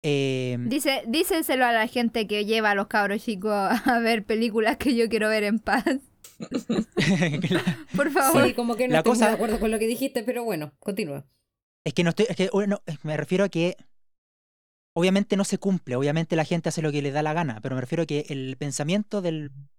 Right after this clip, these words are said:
Speaker 1: publicista, cuando califica una película, dice que es familiar para que la gente que no sea niño también se sienta incluida y también, y no, y le den ganas de verla y, y, y no digan, "Ah, una película para niños, mejor no la veo", ¿cachai?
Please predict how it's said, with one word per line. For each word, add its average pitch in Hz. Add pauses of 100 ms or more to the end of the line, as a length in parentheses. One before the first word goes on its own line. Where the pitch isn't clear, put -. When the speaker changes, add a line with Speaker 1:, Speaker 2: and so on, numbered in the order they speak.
(220)
Speaker 1:
publicista, 170 (480)
cuando 147
califica 139
una 208
película, 202
dice 202
que 202
es -
familiar 202
para 202
que 190
la 165
gente 202
que 156
no 170
sea 214
niño 226 (420)
también 165
se 214
sienta 226
incluida 214
y -
también, 185 (340)
y 165
no, 175
y 156
le 156
den 185
ganas 190
de 170
verla 180
y, 160
y, 175
y -
no 170
digan, 175
"Ah, 196
una 208
película 190
para 165
niños, 180
mejor 165
no 165
la 147
veo", 117
¿cachai? 165